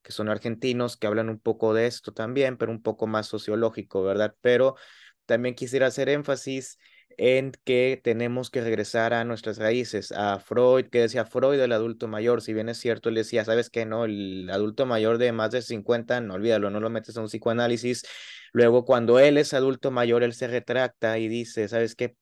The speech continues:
Sí hay que voltear a ver al adulto mayor, y con Klein, pues, estamos viendo esta situación, ¿verdad? Entonces,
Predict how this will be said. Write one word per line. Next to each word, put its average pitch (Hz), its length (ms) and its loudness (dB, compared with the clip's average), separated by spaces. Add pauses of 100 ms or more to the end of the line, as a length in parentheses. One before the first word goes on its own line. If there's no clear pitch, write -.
Sí 120 240 -2
hay 120 160 0
que 127 140 2
voltear 110 360 0
a 117 60 4
ver 117 160 0
al 117 100 0
adulto 110 340 -2
mayor, 135 460 0 (420)
y 131 200 -6
con 131 200 -4
Klein, 135 540 0
pues, 110 260 0
estamos 117 380 -6
viendo 123 320 0
esta 120 220 -4
situación, 127 680 -6
¿verdad? 110 280 0
Entonces, 110 560 -4